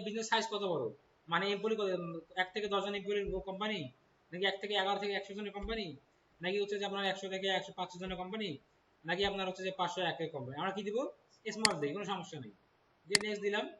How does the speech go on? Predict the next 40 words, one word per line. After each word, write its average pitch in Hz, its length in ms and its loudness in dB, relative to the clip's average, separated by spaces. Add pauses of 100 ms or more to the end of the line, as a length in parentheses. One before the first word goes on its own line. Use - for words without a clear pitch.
(640)
দেওয়ার 247 280 10
পরে 233 140 2
এখানে 220 240 0
বলতেছে 185 320 -2
যে 214 120 0
তুমি 208 180 0
যে 220 100 4
এটা 208 140 -2
সেট 202 140 2
আপ 196 100 -4
করতেছো, 214 260 -6 (100)
ওটা 190 200 0
সেট 202 140 -2
আপ 196 80 -6
করার 202 200 -2
তোমার 196 200 -6
কারণ 175 220 2
কি? - 80 -20 (460)
তুমি 180 160 -2
কি 196 100 4
লিড 196 160 0
জেনারেট 214 260 2
করতে 220 220 -6
চাও? 190 160 6 (340)
তুমি 180 160 -6
কি 202 120 2
অনলাইন 202 260 4
সেল 208 180 2
জেনারেট 214 240 2
করতে 220 220 -6
চাও? 214 200 4
তুমি 190 160 -6
কি 196 100 -4
ব্র্যান্ড 202 220 2
অ্যাওয়ারনেস 202 340 0
করতে - 200 -10
চাও? 214 180 2
নাকি, 196 180 -2 (640)
আহ, 147 200 4 (400)
ওই 135 60 2